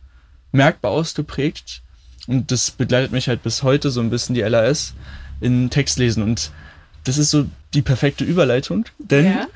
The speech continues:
Speaker 1: ähm, diese L A S kommt ja vermutlich auch von diesen Bilingualen, dieses Zweisprachigkeit, dass man zwei Sprachen spricht und dann noch in der Schule noch eine gelehrt bekommt, und zwar Englisch. Und daher kommt, glaub ich, auch dieses,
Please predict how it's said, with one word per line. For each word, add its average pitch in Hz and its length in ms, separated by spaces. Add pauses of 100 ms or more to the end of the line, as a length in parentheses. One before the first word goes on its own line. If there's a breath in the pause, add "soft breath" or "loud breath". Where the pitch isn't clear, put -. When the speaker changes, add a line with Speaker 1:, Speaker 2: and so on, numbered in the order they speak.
(200)
Speaker 1:
ähm, 135 360
diese 123 260
L 127 140
A 117 60
S - 320
kommt 156 240
ja 156 100
vermutlich 139 480
auch 135 140
von 135 160
diesen 120 400 (1040 soft breath)
Bilingualen, 180 720
dieses 123 420
Zweisprachigkeit, - 1400
dass - 200
man 123 140
zwei 131 200
Sprachen 160 400
spricht - 420
und 127 200
dann 127 100
noch 135 140
in 127 80
der 127 80
Schule 139 240
noch 123 160
eine 123 360 (500)
gelehrt 127 320
bekommt, 175 320
und 135 120
zwar - 160
Englisch. 156 400 (340 loud breath)
Und 120 160
daher 127 280
kommt, 151 320
glaub 117 160
ich, 127 160
auch - 100
dieses, 120 540